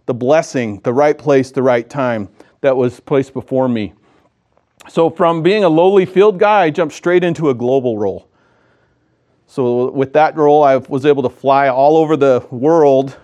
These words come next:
um, looking at pota-, uh, potatoes, carrots and onions specifically, little sweet corn just for variety. Um,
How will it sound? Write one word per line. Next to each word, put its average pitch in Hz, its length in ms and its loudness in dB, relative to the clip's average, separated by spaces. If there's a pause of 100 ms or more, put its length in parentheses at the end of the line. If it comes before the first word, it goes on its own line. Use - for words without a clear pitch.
(140)
um, 127 340 -2
looking 151 280 -2
at 147 160 -2 (680)
pota-, 147 380 -4
uh, 127 140 2 (200)
potatoes, 92 460 -10
carrots 165 420 -2
and 135 240 -4
onions 123 560 -6 (520)
specifically, 117 880 -8
little 131 180 -2
sweet 123 300 -8
corn 113 280 -8
just 104 220 -12
for 101 100 -10
variety. 90 560 -8 (760)
Um, 135 500 -2